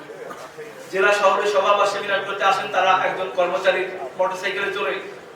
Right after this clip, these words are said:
জেলা সদরে আসেন। হয় রাত একই সময় যখন পুলিশের কোনো সদস্য অংশগ্রহণ করতে আসেন, তারা গাড়ি যোগেই জেলা সদরে এসে মিটিং করে চলে যান। এই দায় থেকে উত্তরণের এখনই সময়।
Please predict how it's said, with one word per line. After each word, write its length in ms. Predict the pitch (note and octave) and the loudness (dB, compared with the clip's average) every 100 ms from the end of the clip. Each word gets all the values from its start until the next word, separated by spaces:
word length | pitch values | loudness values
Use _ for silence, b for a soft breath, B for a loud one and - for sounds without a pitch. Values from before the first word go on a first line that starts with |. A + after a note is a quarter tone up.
| - - - - - - - - - - - - - | -20 -20 -20 -20 -20 -20 -20 -20 -20 -20 -20 -20 -10
জেলা 200 | F#3+ F#3+ | 0 2
সদরে 320 | G3 G3+ G3+ | 4 2 4
আসেন। 260 | - - - - - - - - - - - - - - - - F3+ | 4 4 -2 -8 -12 -14 -16 -16 -16 -16 -14 -12 -10 -12 -14 -6 4
হয় 160 | G3 | 6
রাত 200 | G#3+ G#3 | 6 6
একই 240 | F#3+ - - | 2 0 -2
সময় 240 | G#3+ G#3+ | 2 2
যখন 320 | G#3+ G#3 G#3 - - | 2 0 -2 -6 -10
পুলিশের 380 | F#3 F#3 A3 G#3+ | -8 -4 2 2
কোনো 140 | G#3+ G#3 | 4 2
সদস্য 360 | G3+ G#3 G3+ | 2 2 0
অংশগ্রহণ 420 | G3 G3+ G#3 G#3 | 0 0 0 0
করতে 180 | G#3 G#3+ | 0 2
আসেন, 220 | G3 - - | 2 2 0
তারা 160 | F#3+ | 2
গাড়ি 260 | F3+ F#3 G3 | 4 4 2
যোগেই 420 | G#3 G3+ - - - - - - - - - - - - | 0 0 -2 -6 -12 -18 -20 -20 -20 -20 -18 -20 -18 -8
জেলা 200 | F#3 G3 | 2 4
সদরে 360 | F#3+ G3+ F#3+ F#3+ | 4 2 0 0
এসে 200 | F#3+ F#3+ G3 - - - - - - - | 0 -2 -4 -8 -14 -18 -20 -20 -20 -8
মিটিং 220 | G3 G3+ G3+ | -4 -2 2
করে 160 | G#3 G3+ | 2 4
চলে 160 | F#3+ | 2
যান। 180 | F#3 - - - - - - - - - - - - - - G#4+ - G#5 - - - - - - F#3+ | 0 -2 -8 -14 -14 -16 -16 -16 -20 -20 -20 -20 -18 -16 -16 -14 -16 -16 -16 -16 -16 -16 -14 -12 -2
এই 180 | F#3+ G#3 | 0 6
দায় 220 | G3+ G3+ | 6 6
থেকে 180 | A3 A3 | 2 2
উত্তরণের 360 | G#3 G#3+ G#3 | 2 2 4
এখনই 300 | G3 G3+ G#3 | 4 4 0
সময়। 320 | G#3 F#3+ G3 | 4 6 6